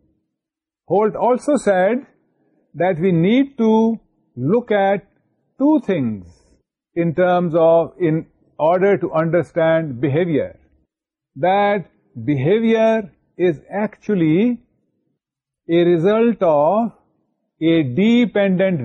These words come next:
variable of، یہ ٹرم میں نے جان کے بولی ہے، ڈیپینڈنٹ ویریبل۔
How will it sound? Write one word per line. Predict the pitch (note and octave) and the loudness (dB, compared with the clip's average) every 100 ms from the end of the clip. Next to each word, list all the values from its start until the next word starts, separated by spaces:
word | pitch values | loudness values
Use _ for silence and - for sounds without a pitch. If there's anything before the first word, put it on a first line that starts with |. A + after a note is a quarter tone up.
| A#2+ | -2
variable | D#3 G#3 A3 F#3 D#3+ D3+ C3 | 0 2 0 0 0 -2 -2
of، | C#3 D#3+ F#3 G3 - _ _ _ _ _ | 0 2 2 -2 -8 _ _ _ _ _
یہ | C#3 D#3 | -2 -2
ٹرم | D#3 D#3+ E3 F#3 E3+ | 0 0 2 2 2
میں | D#3+ | 2
نے | D#3+ F#3 B2 | 2 0 -2
جان | G#2 D#3+ F#3+ F#3+ | -2 0 0 0
کے | G3 | -2
بولی | C3+ C3 C3 A#2+ | 0 0 0 0
ہے، | E3+ A#3 - _ _ _ A#2 | -2 -2 -8 _ _ _ -8
ڈیپینڈنٹ | A2+ F3+ F#3+ E3 D3 D#3 A2+ | -2 0 0 0 0 -2 -2
ویریبل۔ | A#2+ A#2+ A#2+ A2+ G3+ | -2 0 0 0 0